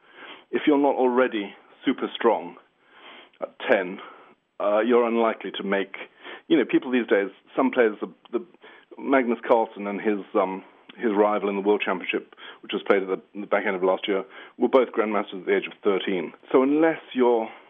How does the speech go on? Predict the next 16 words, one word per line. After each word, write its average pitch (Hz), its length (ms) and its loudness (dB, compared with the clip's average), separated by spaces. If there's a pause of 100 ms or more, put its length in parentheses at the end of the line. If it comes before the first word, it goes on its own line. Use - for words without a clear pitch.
(560)
incredibly 127 640 0
strong 110 240 0
at 101 80 -2
that 101 160 0
age, 87 400 -4 (400)
it, 123 200 0
it's 123 220 -6
like, 117 220 4 (160)
you 95 80 -8
know, 87 120 -10 (140)
if 104 180 -8
you 104 100 -2
become 101 280 0
a 98 120 4 (300)
champion 101 360 -2
golfer, 104 240 2